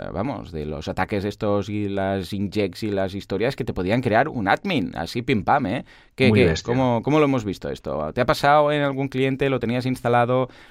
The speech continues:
Speaker 1: ¿Lo habías usado o qué?
Speaker 2: Sí, lo teníamos instalado en algunos, en algunos clientes, más que nada porque es una cosa que, que hace falta, requerimiento, ¿no? Al final de, de cualquier proyecto online,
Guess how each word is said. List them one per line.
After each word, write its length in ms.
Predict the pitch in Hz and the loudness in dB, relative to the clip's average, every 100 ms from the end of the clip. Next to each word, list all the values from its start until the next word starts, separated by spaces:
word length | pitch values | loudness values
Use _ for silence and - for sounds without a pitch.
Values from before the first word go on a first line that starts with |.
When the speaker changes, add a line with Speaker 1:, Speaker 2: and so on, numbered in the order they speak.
| - | -2
Speaker 1:
¿Lo 100 | 101 | 2
habías 240 | 104 127 | 4 4
usado 360 | 110 - 135 151 | 2 0 2 0
o 60 | - | 0
qué? 160 | 76 - _ _ _ _ - - | -4 -8 _ _ _ _ -20 -6
Speaker 2:
Sí, 200 | - 127 | 2 4
lo 120 | 98 | 4
teníamos 340 | 90 95 104 | 4 4 2
instalado 320 | 98 95 98 | 0 2 4
en 80 | 101 | 4
algunos, 400 | 92 95 95 90 | 4 4 2 0
en 120 | - 92 | 0 0
algunos 320 | 87 87 85 | 2 0 -2
clientes, 520 | 85 82 87 104 107 | -2 0 0 -2 -4
más 140 | 90 | -8
que 120 | - 82 | -6 -6
nada 180 | - | -6
porque 340 | - 80 - 73 | -4 -4 -2 -4
es 100 | 73 | -2
una 200 | 78 69 | -4 -4
cosa 260 | 82 76 | -4 -4
que, 220 | 69 69 65 | -2 -2 0
que 180 | - | 0
hace 260 | - - 90 | 0 -2 -6
falta, 300 | 76 98 90 | -2 0 0
requerimiento, 640 | 80 - 85 82 90 82 | 0 0 2 4 4 2
¿no? 80 | 78 | 2
Al 100 | 98 | 0
final 320 | 98 78 98 | -2 -2 2
de, 160 | 104 78 | 2 2
de 120 | 90 | 0
cualquier 280 | 87 82 87 | 0 -2 -2
proyecto 460 | - 82 80 80 - | 0 0 -2 -4 0
online, 460 | 90 82 92 95 | 0 2 0 0